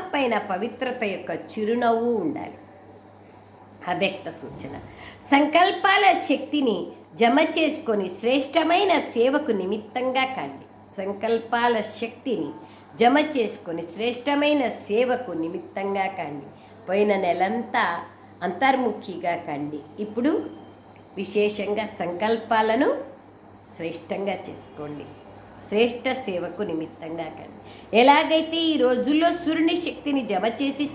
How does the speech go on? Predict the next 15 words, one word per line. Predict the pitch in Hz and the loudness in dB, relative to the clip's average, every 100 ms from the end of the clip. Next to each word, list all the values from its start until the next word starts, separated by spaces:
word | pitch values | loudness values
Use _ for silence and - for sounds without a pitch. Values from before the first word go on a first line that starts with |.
| 220 | 0
చాలా | 202 254 | 4 4
కార్యాలు | 311 320 320 311 311 | 4 2 2 4 2
సఫలం | 262 214 190 202 208 208 | 0 -2 -2 -2 -2 -4
చేస్తున్నారో, | 214 214 233 240 247 302 285 - - - - - - - - | -6 -2 0 2 4 4 2 0 -10 -18 -20 -20 -20 -14 -4
సోలార్ | 170 185 185 185 | 0 2 2 0
పవర్స్ | 185 175 170 - | -2 0 -4 -6
ద్వారా | 185 196 226 - 190 | -2 0 0 -2 -6
ఎన్నో | 196 214 247 | 0 2 2
కార్యాలు | 247 202 185 170 165 | 2 0 0 0 -2
జరుగుతున్నాయి | 165 160 - 156 160 151 | -4 -6 -6 -4 -4 -4
కదా. | 180 180 | -6 -8
సోలార్ | - 170 175 175 | -6 -2 0 -2
కుకింగ్ | - 185 208 202 | -4 -6 -6 -6
సిస్టమ్ | 190 185 - 180 180 170 | -8 -12 -8 -6 -4 -4
ఉంది, | 170 165 | -4 -6